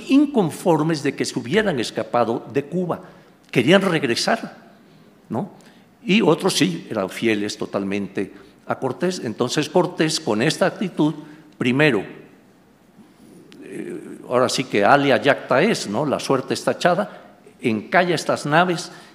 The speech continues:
y <clears throat> va a, eh, digamos, a iniciar lo que es la conquista de México. En este aspecto hay algo importante que yo creo que hay que también, eh,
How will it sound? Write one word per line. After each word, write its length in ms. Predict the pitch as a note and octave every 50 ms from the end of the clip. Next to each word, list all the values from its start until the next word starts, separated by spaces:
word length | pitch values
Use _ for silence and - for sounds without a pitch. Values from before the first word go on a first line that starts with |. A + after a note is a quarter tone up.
| - _ -
y 480 | - G3+ A#3 B3+ A#3 - - - - - - - - - - -
<clears throat> 400 | - E3+ E3 - - - A#2+ B2+
va 460 | C3+ D3 D3+ E3 - - - - -
a, 500 | - A#2+ A#2+ B2+ C3+ D3 D#3+ - - - - - - - - -
eh, 800 | A#2 G#2 G#2 G#2 G2 F#2+ G2 F#2+ F#2 F#2 F2+ F2+ F#2 F#2 F#2+ F#2+ F#2+ F#2+ G2+ - - - - - -
digamos, 460 | A#2 A2+ - C3 C3 C3 B2+ - -
a 80 | A#2
iniciar 880 | A2+ A#2+ A#2+ A#2 A2+ - - - E3 G3 G3 D#3 G2+ F#2+ - - - - - - -
lo 160 | - A2 -
que 120 | - - B2
es 260 | A#2 - - - -
la 180 | A#2+ G#2+ G2 -
conquista 760 | G2+ F#2+ F#2 - - - G2 F2+ - - - - F2 - - -
de 180 | G#2+ F#2+ E2+
México. 520 | - C#2+ C#2+ - - - - _ _ - - _ - - - - - - - _ -
En 200 | D#3 C#3+ F3+ A#3+
este 220 | A#3+ - - A3+
aspecto 640 | - - - - D#3+ - - - - E3+ F3 F3 - - - - - -
hay 160 | - C#3+ C#3 D3+
algo 480 | D#3 D#3 D3+ D#3+ D#3+ D#3 - - - -
importante 600 | E3 C#3 C#3+ E3 D3+ C#3 - B3+ D#4+ D4 - -
que 120 | - - A#2
yo 140 | C#3 D#3 -
creo 200 | F3+ E3 D#3+ D#3+
que 140 | - C3+
hay 140 | C3 C#3 D3+
que 360 | D3+ - - C3+ A#2+ G#2 - - - - - - - - _
también, 600 | - A#2 A2 A2 G#2 A#2 C3 C#3 B2+ B2+ A#2+ G2 - - - - - - - - - -
eh, 640 | B2+ A2 G#2 G#2 G#2 G#2 G#2+ G2+ G2+ G#2 G2 F#2 E2+